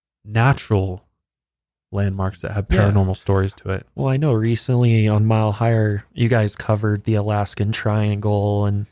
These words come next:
Speaker 2: some
Speaker 1: Yeah,
Speaker 2: other
Speaker 1: yeah.
Speaker 2: locations that
Speaker 1: Right.
Speaker 2: have similarities to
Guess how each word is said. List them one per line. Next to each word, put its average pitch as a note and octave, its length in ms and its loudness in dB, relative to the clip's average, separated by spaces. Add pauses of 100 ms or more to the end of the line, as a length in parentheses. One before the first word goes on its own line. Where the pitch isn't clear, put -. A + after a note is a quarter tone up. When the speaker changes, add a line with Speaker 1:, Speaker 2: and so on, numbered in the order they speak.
Speaker 2:
some - 220 0
Speaker 1:
Yeah, A#2 140 4
Speaker 2:
other A2 120 2
Speaker 1:
yeah. G#2 60 2
Speaker 2:
locations G#2 720 0
that G2+ 340 -4 (220)
Speaker 1:
Right. A#2 240 -10 (100)
Speaker 2:
have G#2 220 0
similarities G2 880 0
to F2 320 -8